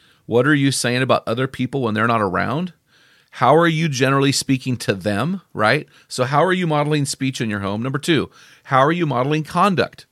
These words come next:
Are you, uh, going to church, or are you a C E O, Christmas, Easter only? You know, are you giving to the church financially, and do your kids see it?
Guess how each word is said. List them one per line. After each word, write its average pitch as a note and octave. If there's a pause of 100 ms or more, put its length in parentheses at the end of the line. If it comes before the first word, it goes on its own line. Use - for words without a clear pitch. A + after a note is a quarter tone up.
(440)
Are A#2
you, C#3+ (1300)
uh, G2
going A#2
to B2+
church, D#3+
or A#2+
are -
you B2
a G#2
C C3
E B2+
O, G2 (160)
Christmas, A#2+
Easter -
only? F#2 (240)
You A2+
know, A2
are B2
you D3+
giving C3+ (340)
to D#3
the D#3
church E3+
financially, C#3
and C3+
do A#2+
your G#2+
kids A2+
see B2+
it? -